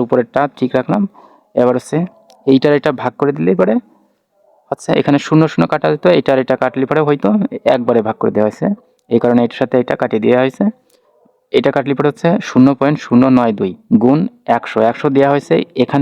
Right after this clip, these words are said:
থেকে না, একশো দেওয়া হয়েছে আর এর মান যখনই বের করবো তখনই একশো গুণ করতে হবে, কারণ আর এর মান পার্সেন্টেজে রাখতে হয়, কারণ পার্সেন্টেজে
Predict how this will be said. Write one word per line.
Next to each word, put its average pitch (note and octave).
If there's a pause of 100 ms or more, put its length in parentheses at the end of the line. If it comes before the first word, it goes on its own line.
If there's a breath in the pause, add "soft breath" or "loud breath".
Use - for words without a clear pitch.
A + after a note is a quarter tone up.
থেকে A#2+
না, A2+ (240)
একশো -
দেওয়া C3
হয়েছে C3+ (140)
আর B2
এর B2
মান C3+ (160)
যখনই D3
বের D3+
করবো E3
তখনই B2+
একশো -
গুণ A#2
করতে G#2+
হবে, G2+
কারণ A#2
আর A#2
এর A#2
মান D3+ (560)
পার্সেন্টেজে C3 (300)
রাখতে A2+
হয়, F#2 (460 loud breath)
কারণ A#2+ (100)
পার্সেন্টেজে C#3